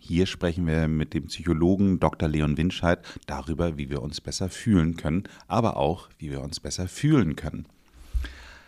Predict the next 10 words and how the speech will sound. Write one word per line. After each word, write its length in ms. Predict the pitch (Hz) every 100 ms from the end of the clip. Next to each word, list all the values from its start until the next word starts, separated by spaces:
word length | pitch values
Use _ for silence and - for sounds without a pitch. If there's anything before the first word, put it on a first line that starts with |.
| _
Abonnieren 320 | - 85 90 110
Sie 120 | 107
diesen 200 | 87 82
Podcast, 640 | 82 - 95 87 85 -
damit 220 | - -
Sie 80 | -
keine 320 | - - 80
Folge 240 | 85 80 71
verpassen. 600 | 73 - 78 95 82 82 -
Ansonsten 640 | 98 82 80 - 90 85